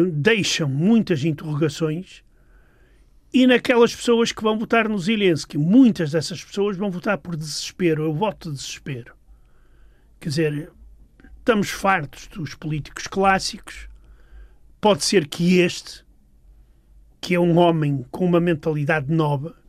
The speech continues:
que é um homem de negócios, de sucesso, eh, ele sendo cómico, ele, ele gera também os seus próprios programas,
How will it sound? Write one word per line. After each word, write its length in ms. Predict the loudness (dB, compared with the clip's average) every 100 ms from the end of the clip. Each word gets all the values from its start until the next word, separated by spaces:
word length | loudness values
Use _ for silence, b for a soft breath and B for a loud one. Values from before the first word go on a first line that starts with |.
| b b b b b b
que 100 | 2
é 40 |
um 140 | 4 4
homem 320 | 4 4 2
de 120 | 2
negócios, 760 | 4 4 4 2 0 -4 -6 -4
de 120 | -6
sucesso, 840 | -6 -8 -4 -2 -2 -4 -12 -20 -20 0
eh, 260 | 4 4 4
ele 240 | 0 0
sendo 360 | 0 2 2 2
cómico, 580 | 0 0 2 -2 -6 -6
ele, 300 | -2 -2 -2 2
ele 240 | 2 2
gera 440 | 0 0 2 0
também 440 | -2 -2 0 0 0
os 120 | -6
seus 180 | -10 -12
próprios 640 | -8 -8 -8 -12 -14 -20 _ b b b b
programas, 800 | 0 2 2 2 -2 -6 -12